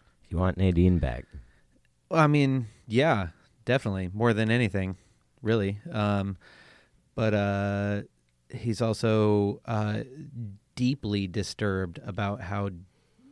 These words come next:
Speaker 2: deep his brain was probed by this aboleth and what has,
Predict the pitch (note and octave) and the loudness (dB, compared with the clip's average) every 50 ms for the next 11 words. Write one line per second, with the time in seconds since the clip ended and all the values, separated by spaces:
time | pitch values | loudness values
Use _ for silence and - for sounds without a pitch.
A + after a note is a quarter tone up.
0 | - - B3+ A#2+ G#2 - A#2 A2 G#2+ - G#2+ G#2 F2+ - - A2 G2+ G2+ G#2 G#2 | -20 -18 -16 -14 -8 -4 -2 -2 -2 -4 -6 -8 -8 -6 -4 -4 -2 -2 -2 -2
1 | G2+ G2+ F#2 - - - - A2 G2+ G2+ G2 F#2+ F2+ F#2+ - G#2+ G#2 G2 F#2+ F2+ | -2 -2 -4 -6 -8 -6 -2 0 0 0 0 -2 -4 -6 -6 -4 -2 -2 -4 -6
2 | F#2+ F2 A2 G#2+ G2 G2 F#2+ G#2 G2 F#2+ F#2+ F#2 - _ - - - - - - | -8 -8 -6 -4 -4 -4 -2 -2 -2 -2 -4 -4 -8 _ -20 -20 -20 -20 -20 -20
3 | - - - - - - - - - - A2 G#2+ G#2 G2+ G2 F#2+ F#2+ F#2+ F#2+ F#2+ | -20 -20 -20 -20 -20 -20 -20 -20 -12 -8 -6 -4 -4 -2 -4 -4 -4 -6 -6 -8
4 | G2+ C3 C3+ D3+ A2+ G2 G2 G2 G2 G2+ - - F#2 F#2+ F#2+ F#2+ F#2 F#2 F#2 F#2 | -10 -12 -12 -12 -8 -6 -4 -2 -4 -4 -4 -6 -6 -4 -4 -2 -2 -4 -4 -6
5 | E2+ - - - | -6 -10 -12 -12